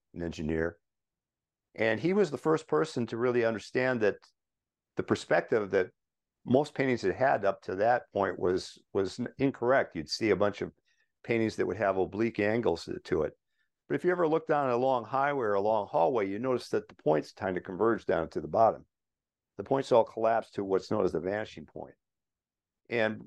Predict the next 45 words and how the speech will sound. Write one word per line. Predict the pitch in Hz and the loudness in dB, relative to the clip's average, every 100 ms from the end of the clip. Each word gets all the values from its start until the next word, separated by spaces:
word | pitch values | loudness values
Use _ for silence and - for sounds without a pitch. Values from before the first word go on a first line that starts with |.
| _ | _
Brunelleschi | 120 143 120 151 - 110 101 | -2 2 2 2 0 -2 0
basically | 101 101 - - 107 | 0 0 -2 -2 0
worked | 104 104 | 0 0
out | 101 | 2
a | 95 | 2
way | 95 95 | 2 0
to | 95 | -4
do | 110 101 | -8 0
vanishing | 101 101 101 101 | 2 2 0 -8
point | 87 110 104 101 - _ _ _ _ _ _ - | -4 0 2 0 -6 _ _ _ _ _ _ -2
art | 101 135 175 - _ | 0 0 -4 -16 _
and | - 95 95 | -4 -2 0
architecture | - 123 127 - 98 - | 2 2 0 0 0 0
and | 98 | 0
engineering. | 98 95 92 160 143 110 | 0 0 -2 0 0 0
And, | 131 107 | -4 -6
you | 113 | -2
know, | 104 | 0
the, | 101 92 - | 2 0 0
all | 117 123 | 0 0
those | 117 | 0
fields | - 135 127 | 0 0 0
have | 87 | -2
changed | - 120 107 | -4 -2 0
ever | 101 90 | 0 -2
since. | - 80 90 - _ _ _ _ _ _ _ _ | -2 0 0 -4 _ _ _ _ _ _ _ _
Well, | 120 | -4
this | 120 196 | 0 2
is | 175 135 | 0 -2
collapsing | - 139 127 135 | 0 2 2 0
everything | 123 120 120 113 | 0 0 -2 2
down | 113 110 104 | 4 4 0
to | 104 | -4
a | |
single | - 120 117 | -2 2 2
dimension, | 90 92 135 - - - _ - | 2 2 0 -2 -10 -16 _ -14
a, | - - | -12 -12
a | - | -10
single | - 120 107 90 82 _ _ - | -4 2 6 6 4 _ _ -6
line | 101 120 110 80 | 0 0 -2 -6
instead | 73 - 90 | -8 2 4
of | |
a | 85 | 2
single | - 90 78 | 0 -2 -2
point. | - 107 85 | 0 2 2